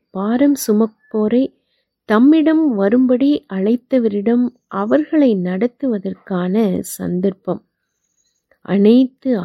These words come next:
ஆபத்துகளையும் மாற்றி அனைத்து துக்கங்களையும் தேற்றுகிறவரிடம் அவர்களுடைய தேவைகளை கொடுத்தவராக பல வேளைகளில் அவர்களுக்காகவும் அவர்களோடு சேர்ந்தும் ஜெபம்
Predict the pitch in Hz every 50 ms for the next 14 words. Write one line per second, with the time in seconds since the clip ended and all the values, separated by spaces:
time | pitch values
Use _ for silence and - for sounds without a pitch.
0 | 175 175 185 202 214 233 262 262 _ - 262 247 - 240 208 202 196 190 190 196
1 | 190 180 165 165 170 180 185 185 _ - - 269 269 240 - _ _ _ _ _
2 | _ _ _ _ - - 196 214 240 277 311 320 311 _ _ - 311 311 - -
3 | 311 - _ _ - 294 285 285 262 226 202 208 208 220 254 262 277 254 - _
4 | _ - 214 226 262 285 _ - - 311 311 - 208 196 185 175 170 170 175 175
5 | 196 214 190 196 - _ _ _ _ _ _ _ _ _ - 175 190 208 247 294
6 | 285 277 - 294 277 247 226 202 196 196 190 185 185 - - 208 208 233 262 277
7 | 285 262 - 247 233 208 196 - _ _ - 220 240 277 294 - - 214 190 175
8 | 175 175 175 170 170 - - 185 170 - _ _ _ _ _ _ _ _ _ _
9 | _ - 285 339 392 381 285 202 180 180 190 208 220 226 220 190 - - 165 180
10 | 202 214 190 175 - - _ - 180 190 214 254 285 294 - - 285 247 233 220
11 | - - 208 202 196 190 - 202 208 220 233 240 - _ _ - 175 175 180 185
12 | 180 - 185 185 196 202 196 180 185 185 - - 208 214 220 240 254 254 240 254
13 | 233 190 185 - _ _ _ _ _ _ _ _ - 165 151 - 190 180 190 202
14 | 226 247 247